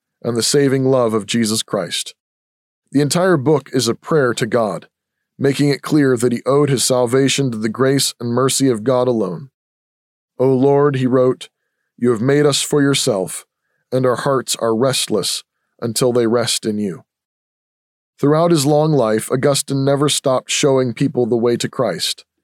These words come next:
and he always thanked the Lord for his mother. "God of my heart," he said, "I joyfully thank you for all those good deeds of my mother,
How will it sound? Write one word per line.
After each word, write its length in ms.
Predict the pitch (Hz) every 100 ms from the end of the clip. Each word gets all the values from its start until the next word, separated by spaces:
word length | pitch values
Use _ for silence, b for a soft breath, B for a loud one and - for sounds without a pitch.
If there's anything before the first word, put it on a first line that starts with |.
| _ _ _
and 120 | 135
he 80 | 143
always 460 | 123 151 165 147 -
thanked 340 | - 147 -
the 60 | 147
Lord 380 | 139 123 117
for 180 | - 117
his 140 | 110 104
mother. 400 | 117 98 85 - _ _ _ _ _ _ _ _ _ _ -
"God 260 | 127 143 160
of 100 | 147
my 180 | 160
heart," 300 | 139 123 117 -
he 120 | 110
said, 380 | - 107 104 - _ _ _ _ -
"I 120 | 135
joyfully 580 | 131 151 156 151 156 131
thank 360 | - 143 135
you 140 | 147 135
for 200 | 120 104
all 360 | 131 143 139
those 280 | 123 120 110
good 340 | - 143 127
deeds 300 | 110 131 127
of 100 | 120
my 160 | 110 127
mother, 420 | 113 95 90 -